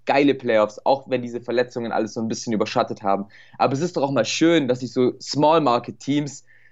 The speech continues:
sich Namen machen können, einfach weil sie geilen Basketball spielen, weil sie erfolgreichen Basketball spielen.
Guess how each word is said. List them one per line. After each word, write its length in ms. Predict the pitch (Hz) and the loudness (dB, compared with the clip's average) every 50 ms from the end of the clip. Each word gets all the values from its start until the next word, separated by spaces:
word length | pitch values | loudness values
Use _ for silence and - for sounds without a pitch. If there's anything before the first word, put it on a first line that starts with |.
| _ - - _ _ _ | _ -20 -20 _ _ _
sich 240 | - 123 139 131 - | -8 -6 -6 -4 0
Namen 340 | 147 147 170 233 285 254 190 | 2 2 4 4 4 4 2
machen 260 | 139 123 - - 127 | 0 -2 -2 -4 -8
können, 240 | - - 143 135 - | -4 -2 -2 -2 0
einfach 260 | - 143 151 143 147 123 | -2 -4 -2 -2 -2 -2
weil 100 | 127 117 | -2 -2
sie 140 | 113 117 | -2 -2
geilen 260 | 101 147 151 147 151 127 | 0 2 2 2 2 2
Basketball 500 | 127 120 120 123 - 123 - 113 107 104 | 2 2 0 0 -4 -8 -4 -2 -2 -2
spielen, 300 | - - 117 110 104 101 | -2 -6 -8 -6 -4 -4
weil 80 | 101 | -4
sie 80 | 90 - | -2 -4
erfolgreichen 720 | - - - 156 151 156 - 123 127 123 127 127 120 110 | -4 -2 2 2 2 2 2 2 0 0 0 -2 -2 0
Basketball 480 | 104 107 110 - - 117 104 - 98 98 | 0 0 0 0 -4 -6 -2 0 -2 -2
spielen. 480 | - - - 104 101 101 98 98 - | -2 -4 -4 0 0 0 0 -2 -4